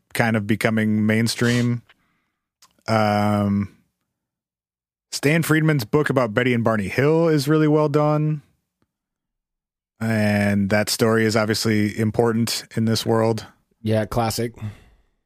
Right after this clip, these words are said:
Speaker 1: Um, I mean, so many just total bullshit books that are sort of fun. Did you just grab that, uh,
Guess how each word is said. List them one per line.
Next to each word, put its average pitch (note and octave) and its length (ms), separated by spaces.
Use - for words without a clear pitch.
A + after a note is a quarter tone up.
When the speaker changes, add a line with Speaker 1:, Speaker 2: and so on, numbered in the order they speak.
Speaker 1:
Um, G#2 640
I A#2 60
mean, G#2+ 160
so C#3+ 640
many G#2+ 380
just F#2+ 220
total G#2+ 280
bullshit G2+ 500
books F#2+ 420
that G2+ 160
are F#2+ 260
sort A2+ 240
of F#2+ 80
fun. G#2+ 400
Did A#2 200
you C#3+ 100
just C#3 220
grab C3+ 240
that, A#2+ 220
uh, A2 440